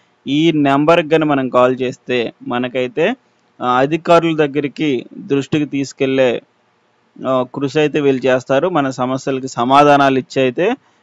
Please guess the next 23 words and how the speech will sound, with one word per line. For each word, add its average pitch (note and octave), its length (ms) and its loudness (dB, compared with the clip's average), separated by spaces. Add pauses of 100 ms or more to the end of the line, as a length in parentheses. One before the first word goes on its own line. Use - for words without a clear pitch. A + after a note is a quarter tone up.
(100)
వీళ్ళు C3+ 280 -2
చేస్తారు. B2 420 0
ఇది C3 280 -6
పనిచేసేది D3 720 -2
ఉదయం D3+ 440 0
పది C3 240 0
గంటల C3 360 -4
నుంచి C#3 500 -4 (340)
మధ్యాహ్నం C#3+ 420 0
ఒంటి C3+ 280 -2
గంట C#3 340 -6
వరకు C3 400 -4
అయితే D3 280 -4
ఈ C#3+ 60 -2
నెంబర్ C3 420 0
పనిచేస్తుంది. B2+ 600 -6
అప్పటి C3 320 -4
వరకే C3+ 420 -2 (360)
మనకుండే C#3+ 600 0
ప్రతి C#3+ 400 -4
సమస్యను C3+ 640 -4
ఏమైనా C3 380 -2
ఈ C#3 200 -4